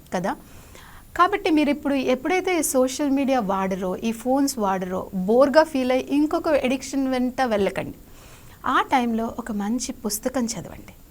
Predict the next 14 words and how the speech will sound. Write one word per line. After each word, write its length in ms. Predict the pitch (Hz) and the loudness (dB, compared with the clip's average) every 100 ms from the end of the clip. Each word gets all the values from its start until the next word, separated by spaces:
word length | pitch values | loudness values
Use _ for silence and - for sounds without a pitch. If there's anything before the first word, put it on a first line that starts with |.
| - - - - - 208 | -20 -20 -20 -20 -10 -2
లేదు 340 | 214 214 208 | 0 0 -4
ఒక 120 | 220 220 | -6 -6
మంచి 360 | 202 247 247 | -2 -2 -2
వాక్‌కి 640 | 180 170 185 240 - - | -4 -2 0 0 -4 -4
వెళ్ళండి, 480 | 240 196 170 170 180 - - - - | 0 0 -2 -6 -10 -14 -20 -20 -4
నేచర్కి 520 | 214 269 294 330 330 | 0 2 2 -4 -2
దగ్గరగా 460 | 202 190 185 247 254 247 | -2 -2 0 0 0 -2
గడపండి, 320 | 190 - 196 | -4 -4 -6
ఫ్యామిలీతో 520 | 226 359 480 554 440 | 0 0 2 0 0
గడపండి, 440 | 320 294 285 277 269 - - - - | 2 2 2 -4 -4 -8 -20 -20 -8
ఫ్యామిలీతో 420 | 262 302 359 349 | -4 -2 -4 -2
మంచిగా 560 | 240 226 262 - 311 285 | -2 -2 -2 -2 -2 0
ఎంజాయ్ 520 | 233 226 277 269 262 | 0 2 0 -2 -6
చేయండి, 400 | 233 220 214 | -4 -4 -4